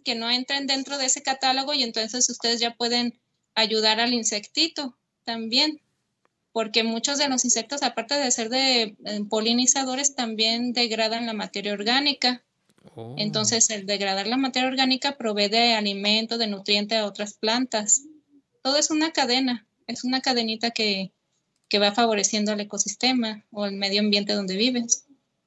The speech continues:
Speaker 1: Entonces, hay que ser muy respetuosos,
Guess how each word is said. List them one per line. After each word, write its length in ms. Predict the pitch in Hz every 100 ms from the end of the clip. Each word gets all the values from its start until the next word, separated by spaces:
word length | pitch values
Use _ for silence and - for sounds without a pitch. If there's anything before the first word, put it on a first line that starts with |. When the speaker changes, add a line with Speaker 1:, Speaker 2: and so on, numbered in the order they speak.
| _ _ _ _ _
Speaker 1:
Entonces, 400 | 214 214 226 269
hay 100 | 285
que 120 | 294
ser 160 | 285 285
muy 140 | 294
respetuosos, 920 | 294 294 - 254 - 285 277 262 -